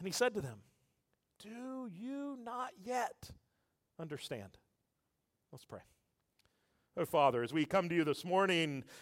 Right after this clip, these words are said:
we come, I think, even before we get started, confessing that so often we don't understand and we fail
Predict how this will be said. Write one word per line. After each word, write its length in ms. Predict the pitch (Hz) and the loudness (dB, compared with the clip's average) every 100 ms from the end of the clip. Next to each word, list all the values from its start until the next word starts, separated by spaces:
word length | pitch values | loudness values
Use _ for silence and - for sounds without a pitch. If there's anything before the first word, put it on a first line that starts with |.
| - | 0
we 240 | 208 190 | 2 2
come, 540 | - 202 214 185 175 | 2 4 4 2 -2
I 100 | 160 | -2
think, 200 | 151 202 | 0 0
even 200 | 175 170 | 0 -2
before 200 | 160 220 | -2 2
we 120 | 190 170 | 4 4
get 160 | 170 | 0
started, 320 | - 196 185 | 0 0 0
confessing 560 | 135 131 165 156 160 135 | -2 0 2 2 -2 -2
that 180 | 127 - | -2 0
so 220 | 165 147 | 0 2
often 360 | 135 - 131 120 | 2 0 -6 -8
we 120 | 123 | -4
don't 320 | 127 139 - | -4 -4 -6
understand 720 | 123 110 113 - 123 131 123 | -8 -8 -12 -10 -8 -8 -6
and 100 | 131 | -8
we 220 | 123 123 - - - | -8 -10 -10 -18 -18
fail 640 | - 170 165 147 135 127 | -4 2 4 4 2 0